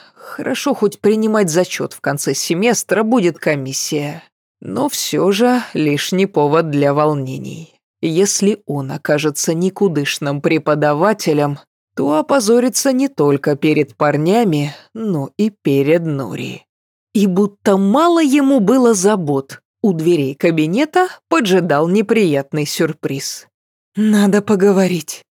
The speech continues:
заявила Корделия, прежде чем он успел поздороваться. Родерик полагал, что говорить им особо не о чем, разве что вдруг появилось что-то срочное, связанное с учёбой.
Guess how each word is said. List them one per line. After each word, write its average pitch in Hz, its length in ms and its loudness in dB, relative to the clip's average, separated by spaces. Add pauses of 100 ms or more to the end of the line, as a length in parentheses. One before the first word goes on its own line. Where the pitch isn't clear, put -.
заявила 151 640 2
Корделия, 156 760 2
прежде 294 520 0
чем 294 280 -2
он 285 160 2
успел 165 460 0
поздороваться. 160 1080 0 (460)
Родерик 165 800 2
полагал, 156 600 2 (100)
что - 320 -4
говорить 185 520 0
им 339 140 2
особо 202 440 4
не 147 220 0
о 139 60 -2
чем, 151 340 -2 (100)
разве 247 420 0
что 208 360 2
вдруг 165 420 -2
появилось 170 520 2
что-то 165 380 -2
срочное, 165 760 0
связанное 190 640 2
с - 160 -4
учёбой. 139 640 -6